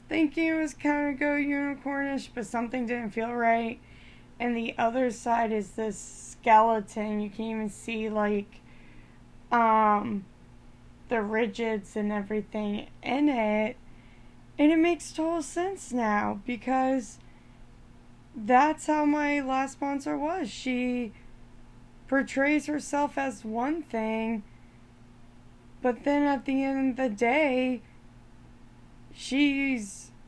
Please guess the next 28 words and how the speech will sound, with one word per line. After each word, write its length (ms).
kind 300
of 420
beautiful 540
on 160
the 80
outside, 680
ugly 380
on 140
the 180
inside. 840
So 180
that's 280
why 540
I 180
had 240
to 80
add 200
that 180
sound, 380
'cause 120
I 120
was 140
like, 160
"Whoa, 720
that 260
just 580
connection." 1120
But 680